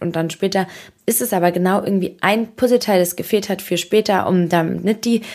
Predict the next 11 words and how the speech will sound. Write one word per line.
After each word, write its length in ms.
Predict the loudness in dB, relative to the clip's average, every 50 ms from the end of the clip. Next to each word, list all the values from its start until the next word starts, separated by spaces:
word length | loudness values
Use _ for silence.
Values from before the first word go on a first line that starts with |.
| -8 -2
Tetris-Reihe 760 | 2 2 2 4 4 2 2 2 2 2 4 4 4 4 4
wieder 160 | 4 2 2
vollkommen 500 | 2 2 0 0 0 2 2 2 2 2
ist, 240 | 0 -2 -4 -2 -2
ja. 300 | -2 0 2 2 0 -2 -4 -12 -20 -20 -20 -20 _ _ _ _ _ _ _ _ _ _ _ _ _ _ -20 -18 -12 -6 -2
Ähm, 320 | 2 2 2 2 0 -4 -8 -14 -20 -20 -20 -8 -4
auf 100 | -2 0
jeden 140 | 0 0 0
Fall 160 | 0 0 2
sagt 320 | 2 2 2 0 -2 -8 -4 0
er, 360 | 2 4 4 6 4 4 2